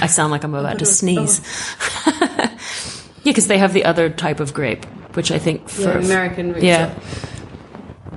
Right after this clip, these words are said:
Speaker 1: Which
Speaker 2: Maybe that was it, but I think also it's just that Canadian wines have been so expensive.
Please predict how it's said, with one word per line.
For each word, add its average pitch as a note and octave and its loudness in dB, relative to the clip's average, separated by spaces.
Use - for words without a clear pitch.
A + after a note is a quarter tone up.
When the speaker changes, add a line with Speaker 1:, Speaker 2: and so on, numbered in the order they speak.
Speaker 1:
Which C4+ 6
Speaker 2:
Maybe C#4+ 2
that B3+ 4
was A3+ 4
it, A3+ 2
but A3 0
I G#3+ 2
think A3 0
also G3+ 2
it's F#3+ 0
just - -2
that F3 0
Canadian F3 0
wines E3+ -4
have E3+ -8
been E3+ -4
so E3 -4
expensive. - -8